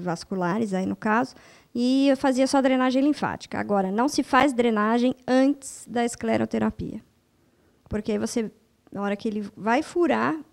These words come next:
sangra demais. Então, a gente só pode fazer a, pelo menos uma hora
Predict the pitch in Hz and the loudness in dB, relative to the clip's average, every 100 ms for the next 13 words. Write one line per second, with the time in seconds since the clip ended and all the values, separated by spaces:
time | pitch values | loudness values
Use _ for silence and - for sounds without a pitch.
0 | _ _ - - 226 226 226 254 311 - | _ _ -10 -2 0 0 0 0 -2 -2
1 | - - _ _ _ _ - 208 208 196 | -10 -20 _ _ _ _ -8 -6 -6 -6
2 | 202 202 - 196 220 220 208 208 214 - | -6 -8 -6 -4 -4 -4 -6 -2 -2 -4
3 | _ _ 294 294 247 262 269 269 311 269 | _ _ 4 6 4 2 2 4 4 6
4 | 220 226 | 4 2